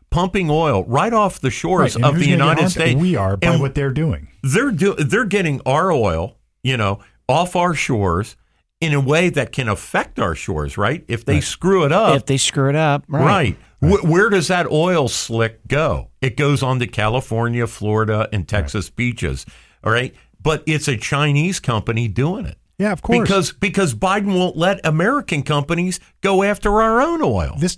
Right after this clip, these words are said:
Speaker 2: this guy, it's
Speaker 1: He's an
Speaker 2: almost
Speaker 1: idiot.
Speaker 2: treasonous. It's,
Speaker 1: Yeah.
Speaker 2: it's almost, I hate, I, look,
Speaker 1: Right.
Speaker 2: I, I'm, I'm, maybe I'm just angry today, but this stuff is bugging me today. It's like,
Speaker 3: Yeah.
Speaker 2: it's insanity. It is utter insanity that we're paying six bucks, seven bucks, eight bucks a gallon for gasoline,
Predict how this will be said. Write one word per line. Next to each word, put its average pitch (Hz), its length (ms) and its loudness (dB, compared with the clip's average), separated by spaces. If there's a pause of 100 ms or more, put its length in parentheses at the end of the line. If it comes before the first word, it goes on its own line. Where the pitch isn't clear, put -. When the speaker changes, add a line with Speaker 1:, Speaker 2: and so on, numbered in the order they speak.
Speaker 2:
this 143 340 -2
guy, 107 560 -4 (280)
it's 175 100 -2
Speaker 1:
He's 233 80 2
an 247 60 0
Speaker 2:
almost 339 260 4
Speaker 1:
idiot. 80 160 0
Speaker 2:
treasonous. 95 640 -4 (260)
It's, - 280 -2
Speaker 1:
Yeah. 143 60 -4
Speaker 2:
it's - 200 -6
almost, 151 320 0
I 127 80 -2
hate, 147 220 -4
I, 131 60 0
look, 135 100 0
Speaker 1:
Right. 82 240 -2
Speaker 2:
I, 127 140 -2
I'm, 113 300 -2
I'm, 110 240 -2
maybe 123 200 -2
I'm 110 80 0
just - 180 -6
angry 92 280 -2
today, 90 220 -4
but 92 120 -6
this 123 100 -4
stuff 123 220 -4
is 95 80 -2
bugging 90 320 -2
me 85 100 0
today. 85 280 -8
It's 127 120 0
like, 127 100 4
Speaker 3:
Yeah. 117 120 2
Speaker 2:
it's 117 100 0
insanity. 143 840 -2 (120)
It 123 100 -2
is 135 220 -6
utter 160 280 -2
insanity 117 640 -2
that 101 140 -8
we're 104 100 -2
paying 120 320 -2
six - 260 -6
bucks, 120 280 -4
seven 120 240 -2
bucks, 104 220 -2
eight 120 140 -2
bucks 117 180 -4
a 113 60 -4
gallon 104 240 -2
for 101 100 -4
gasoline, 101 680 -2